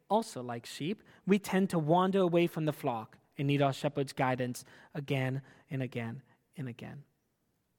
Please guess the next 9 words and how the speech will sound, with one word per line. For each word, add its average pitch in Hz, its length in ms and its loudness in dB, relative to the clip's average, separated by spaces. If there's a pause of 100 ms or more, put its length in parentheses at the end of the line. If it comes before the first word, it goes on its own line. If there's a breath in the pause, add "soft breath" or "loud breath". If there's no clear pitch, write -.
(360)
So 147 160 -4
Christians, - 800 -6 (160)
do 180 140 0
not 156 540 2
use 165 260 2
sheep - 500 -4 (140)
as 175 260 2
an 135 200 -2
insult, 196 520 -2